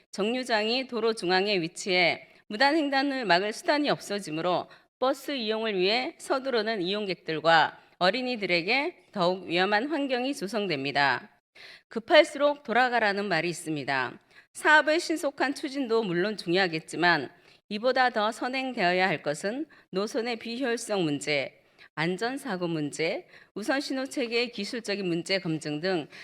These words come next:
예상되는 여러 가지 문제점에 대한 대책을 시민들과 함께 논의하고 합의해 가는 과정이 먼저 이루어져야 할 것입니다. 에스비알티가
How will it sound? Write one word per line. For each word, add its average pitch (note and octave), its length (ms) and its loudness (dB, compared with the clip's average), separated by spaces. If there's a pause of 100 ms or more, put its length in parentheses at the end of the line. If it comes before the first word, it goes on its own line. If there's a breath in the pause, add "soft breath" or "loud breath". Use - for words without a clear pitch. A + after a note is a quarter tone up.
(180 loud breath)
예상되는 A#3 800 -2
여러 G#3 200 4
가지 A3+ 260 2
문제점에 G3+ 800 -2
대한 G3 240 4
대책을 E3+ 680 -2 (220 loud breath)
시민들과 D#4 680 0
함께 B3 360 0
논의하고 F#3 720 0
합의해 C4 420 0
가는 G#3 220 0
과정이 F#3+ 600 -2
먼저 D#3+ 440 0
이루어져야 E3+ 580 2
할 G3 140 -2
것입니다. C3+ 600 -4 (460 loud breath)
에스비알티가 A#3+ 960 2